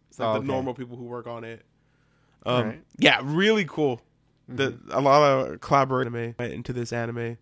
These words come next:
Speaker 2: Yeah.
Speaker 1: And it was, like, helped out by, like, four or five different studios, like, per episode.
Speaker 2: Mm-hmm.
Speaker 1: Uh, really, really cool.
Speaker 2: Yeah, for sure.
Speaker 1: Um, who's your favorite design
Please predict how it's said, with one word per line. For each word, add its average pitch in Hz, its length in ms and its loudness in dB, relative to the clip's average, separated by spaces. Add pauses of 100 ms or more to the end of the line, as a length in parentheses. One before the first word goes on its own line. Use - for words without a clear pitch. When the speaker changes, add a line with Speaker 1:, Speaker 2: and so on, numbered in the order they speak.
Speaker 2:
Yeah. 107 280 -8 (220)
Speaker 1:
And 196 180 6
it 240 80 8
was, 202 180 8
like, 156 300 2 (680)
helped 170 340 8
out 160 220 12
by, 131 160 8
like, 123 340 2 (280)
four 147 340 8
or 131 60 8
five 131 580 6
different 127 320 0
studios, 120 580 0
like, 117 140 -4 (160)
per 151 320 2
episode. 113 680 -4 (240)
Speaker 2:
Mm-hmm. 104 280 -14 (320)
Speaker 1:
Uh, 123 280 -2
really, 139 460 0 (160)
really 127 320 -4
cool. 117 380 -10 (260)
Speaker 2:
Yeah, 92 360 -12
for 113 180 -16
sure. 98 260 -12 (960)
Speaker 1:
Um, 175 300 -8 (1120)
who's 208 200 0
your 240 120 0
favorite 170 300 0
design 131 400 -4